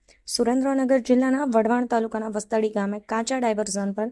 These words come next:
વરસાદના પાણીનો વહેતો ધોધ ફરી વળતા લોકો જીવના જોખમે રસ્તો પાર કરી રહ્યાના દ્રશ્યો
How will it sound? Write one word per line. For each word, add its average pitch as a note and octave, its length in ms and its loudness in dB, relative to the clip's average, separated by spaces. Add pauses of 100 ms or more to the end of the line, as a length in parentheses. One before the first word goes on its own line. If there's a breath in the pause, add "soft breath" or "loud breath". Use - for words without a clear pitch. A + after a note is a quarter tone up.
(340 loud breath)
વરસાદના C#4 460 4
પાણીનો A#3 440 2
વહેતો A3+ 380 6
ધોધ A3+ 260 4
ફરી G#3+ 220 2
વળતા G#3 320 0
લોકો G#3+ 300 0
જીવના B3+ 360 0
જોખમે A3+ 460 0
રસ્તો A3 360 -4
પાર A#3+ 240 0
કરી A3 240 -2
રહ્યાના G#3 300 -2
દ્રશ્યો A3+ 460 -4